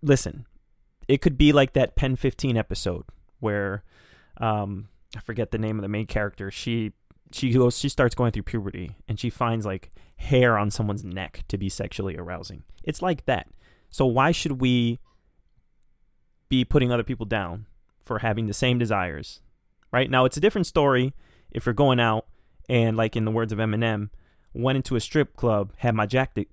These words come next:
jacket zipped up, flashed the bartender, and stuck my dick in a tip cup."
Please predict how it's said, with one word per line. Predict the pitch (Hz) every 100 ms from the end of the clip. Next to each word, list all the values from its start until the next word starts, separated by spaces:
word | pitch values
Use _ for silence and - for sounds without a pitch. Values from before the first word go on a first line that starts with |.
| 113
jacket | 131 135 120 101
zipped | 107 - 107
up, | 98 - _ -
flashed | 131 117
the | 107
bartender, | 113 120 - 104 104
and | 104
stuck | - 113 107
my | 98
dick | 95 117 110
in |
a | 98
tip | - 123 -
cup." | 95